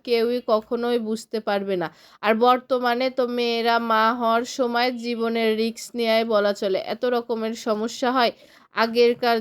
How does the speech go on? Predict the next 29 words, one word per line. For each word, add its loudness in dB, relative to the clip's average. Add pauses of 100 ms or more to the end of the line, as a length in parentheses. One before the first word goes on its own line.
যুগে -2
কিন্তু -6 (140)
এত -2 (180)
সমস্যাও 0
ছিল -6
না, -2
এত -4
ডাক্তার -2
সেবা -2 (120)
ছিল -4
না, 2 (400)
তবে 0
তখন 2 (140)
অনেকে 0
কিন্তু -6 (140)
মারাও 4
যেত। -2 (120)
এখন -4
অনেকে -2
হয়তো -4
বা 2 (120)
মারা 2
যায় 2
না, 0
তবে -2
বিভিন্ন -4
রকমের 0
সমস্যা -2
হয় 0